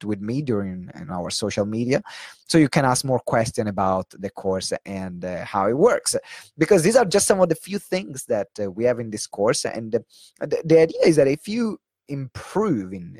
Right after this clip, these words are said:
different areas of your sales process, then it will mean that now suddenly your sales process will become so good, and you will become so good at selling, and you will fall in love with selling. So then you will definitely have your best quarter yet.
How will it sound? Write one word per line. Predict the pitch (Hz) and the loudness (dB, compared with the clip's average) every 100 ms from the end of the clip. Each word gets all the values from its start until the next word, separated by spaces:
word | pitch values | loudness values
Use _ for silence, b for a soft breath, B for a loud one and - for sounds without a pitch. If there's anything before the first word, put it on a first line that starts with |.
| _ | _
different | - - 131 117 | -10 -6 -6 0
areas | 165 139 - - - _ b b - | 0 0 -4 -14 -16 _ b b 0
of | 127 | 2
your | 120 104 | 2 -2
sales | 120 98 - | -2 -4 -4
process, | 202 226 190 - - - B B - | 2 2 2 -4 -4 -6 B B 0
then | 240 | 4
it | |
will | 240 202 | 4 4
mean | 170 214 202 | 2 -2 4
that | 175 170 160 - | 6 6 4 -4
now | 143 135 190 143 | 0 4 4 4
suddenly | - 151 160 110 | 0 0 0 -2
your | 104 107 | -4 -6
sales | - 151 | -4 -8
process | - - 151 131 107 | -8 -6 -6 -6 -10
will | 98 113 127 120 - | -4 -2 0 -2 -10
become | - - 107 98 | -14 -8 -6 -6
so | - - 135 147 | -6 0 0 0
good, | 117 175 135 - - | 2 4 4 2 -12
and | 110 | -10
you | 120 | -8
will | 139 | -8
become | 139 - 113 | -10 -10 -10
so | - 175 202 | -6 -2 -2
good | 196 220 | 0 -2
at | - | -2
selling, | - - 262 277 214 110 65 _ B B - | -6 0 4 6 6 4 -6 _ B B -2
and | 151 | 0
you | |
will | 190 180 | 2 0
fall | - 226 | 2 4
in | 233 | 6
love | 220 233 262 277 | 6 6 8 8
with | 254 151 | 4 0
selling. | - 143 107 90 - b b - | -2 -2 -2 -6 -12 b b -4
So | 175 | -2
then | 175 139 | -2 -4
you | 113 107 117 160 | -6 -4 0 2
will | 202 185 | 2 0
definitely | 143 - - 170 123 104 | 2 2 2 0 0 0
have | 120 117 107 | 0 -2 -2
your | 113 98 | -4 -2
best | 110 104 - | -2 -2 -6
quarter | 95 92 82 | -6 -6 -8
yet. | 80 - | -12 -14